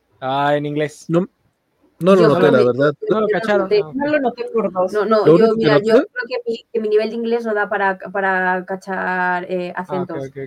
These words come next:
Speaker 1: ok.
Speaker 3: A mí todos hablaban igual, ¿eh?
Speaker 1: Digo, ahorita estoy pensando que nunca he escuchado hablar a Rachel Zegler, igual es su acento original, pero estoy seguro que los demás personajes del doce también lo tienen.
Speaker 2: Lo único
Speaker 1: Porque
Speaker 2: que sí noté fue el country.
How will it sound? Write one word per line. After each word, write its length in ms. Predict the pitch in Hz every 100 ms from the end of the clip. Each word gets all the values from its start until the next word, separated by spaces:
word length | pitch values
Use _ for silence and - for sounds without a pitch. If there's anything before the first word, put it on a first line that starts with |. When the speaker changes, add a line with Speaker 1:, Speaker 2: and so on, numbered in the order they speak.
| -
Speaker 1:
ok. 60 |
Speaker 3:
A 60 | 202
mí 80 | 214
todos 120 | 226
hablaban 240 | 196 175
igual, 280 | 175 185 170
¿eh? 120 | 190 - _ _ _
Speaker 1:
Digo, 220 | 190 214
ahorita 320 | 214 202 220
estoy 220 | 208 208 202
pensando 360 | 190 196 196
que 100 | 180
nunca 200 | 180 190
he 40 | 202
escuchado 460 | 185 - 180 180
hablar 380 | 160 151 156 160
a 160 | 151 143
Rachel 320 | 156 156 151
Zegler, 340 | 170 175 208
igual 220 | 170 160
es 80 | 175
su 80 | -
acento 640 | 143 156 156 151 139 127 _ _ _ _ -
original, 440 | 151 135 170 226
pero 140 | 226 185
estoy 200 | 180 233
seguro 360 | - 220 226 220
que 120 | 170
los 180 | 165 160
demás 320 | 160 180 180
personajes 480 | 175 151 165 165 165
del 160 | 135
doce 220 | 156 160
también 260 | 151 143 147
lo 100 | 143
tienen. 300 | - 135 131 - _ _ _ _ _ _ _ -
Speaker 2:
Lo 140 | 165
único 220 | 175 208
Speaker 1:
Porque 100 | 143
Speaker 2:
que 60 | 143
sí 80 | 180
noté 220 | 185 180 -
fue 80 |
el 60 | 156
country. 340 | 180 170 139